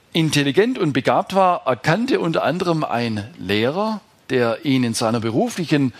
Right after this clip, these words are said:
Entwicklung dann immer wieder ermutigte und förderte. Neunzehnhunderteinundfünfzig, also im Alter von vierzehn Jahren, fand Manfred zum lebendigen Glauben an Jesus Christus.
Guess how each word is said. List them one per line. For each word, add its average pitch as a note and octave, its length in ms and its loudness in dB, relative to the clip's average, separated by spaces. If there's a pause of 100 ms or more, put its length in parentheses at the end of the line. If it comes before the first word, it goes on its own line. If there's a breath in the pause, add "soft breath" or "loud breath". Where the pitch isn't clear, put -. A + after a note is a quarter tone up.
(400 loud breath)
Entwicklung D#3+ 640 2
dann A#2+ 200 2
immer D3+ 260 0
wieder D#3+ 200 4
ermutigte D3+ 680 0
und A#2 400 -2
förderte. F3+ 640 0 (1040 loud breath)
Neunzehnhunderteinundfünfzig, D3+ 1900 0
also A2+ 260 -2
im A2 120 -2
Alter E3 240 0
von B2+ 180 -4
vierzehn E3 420 -2
Jahren, B2+ 380 0
fand B2+ 300 -4
Manfred D3 480 -2
zum B2+ 400 -2
lebendigen B2+ 600 -2
Glauben B2+ 380 0
an B2+ 140 -4
Jesus A#2 360 -2
Christus. - 540 -6